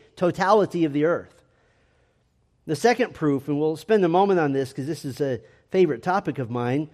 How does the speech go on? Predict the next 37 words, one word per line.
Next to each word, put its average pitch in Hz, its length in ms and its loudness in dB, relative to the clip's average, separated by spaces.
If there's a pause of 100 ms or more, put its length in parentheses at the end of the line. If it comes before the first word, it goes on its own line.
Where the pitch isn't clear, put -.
(500)
"from 185 260 4
the 190 100 6
river 190 720 6
to 175 100 -2
the 170 160 4
ends 143 160 0
of 151 100 -2
the 135 120 -2
earth." 107 340 -6 (1800)
The 160 60 -8
majority 226 420 4
of 208 120 -2
commentators 202 580 0
that 165 140 -4
I've 185 180 0
read 170 440 0
see 202 300 -6
the 175 120 0
river 175 520 6
as 170 320 2
the 160 100 -2
Euphrates 165 800 -2
River. 117 320 0
And 117 140 -8
to 139 80 -6
be 156 120 0
certain, 208 340 2
the 175 60 0
Euphrates 170 640 -2
River 151 260 -2
is 123 120 -4
big 147 380 2
in 147 100 -4
biblical 151 400 -4
history 143 580 -2
and 135 140 -4
events. 135 480 -4